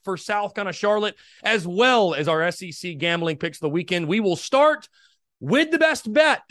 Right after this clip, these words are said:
And, uh, I fell to one and two after last week. Three straight weeks we played the under. It went one and two. And we were close. Listen, we were close last week. We were close. I really thought the Gamecocks defense was gonna play better, but, uh, the over-under was at fifty-two.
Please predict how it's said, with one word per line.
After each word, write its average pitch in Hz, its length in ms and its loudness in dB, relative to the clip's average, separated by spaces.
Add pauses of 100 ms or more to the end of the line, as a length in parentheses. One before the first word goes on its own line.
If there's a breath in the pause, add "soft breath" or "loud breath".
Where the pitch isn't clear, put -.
(120)
And, 185 260 -2
uh, 185 180 4
I 196 160 0
fell 262 380 -2
to 254 180 -4
one 208 360 -2
and 240 200 -2
two 220 480 0
after 190 380 -4
last 180 320 -2
week. 180 320 -8 (560 soft breath)
Three 254 240 2
straight 277 480 0
weeks 208 380 -2
we 190 140 -4
played 202 360 2
the 147 100 0
under. 165 360 0
It 135 100 -6
went 180 240 -4
one 175 160 -2
and 156 160 -2
two. 175 140 0
And 151 100 0
we 254 80 6
were 359 140 8
close. 254 280 2
Listen, 226 220 2
we 165 60 -2
were 233 100 0
close 160 300 -2
last 92 240 -14
week. 82 180 -20
We 147 100 -4
were 196 80 0
close. 160 380 2
I 147 100 0
really 147 300 -2
thought 160 180 -4
the 143 60 -10
Gamecocks 151 460 -4
defense 147 340 -10
was - 80 -18
gonna 139 140 -6
play 143 160 -2
better, 139 340 0 (300 loud breath)
but, 135 200 -2
uh, 127 140 2
the 123 120 0
over-under 160 420 -2
was 131 140 -4
at - 100 -16
fifty-two. 185 560 0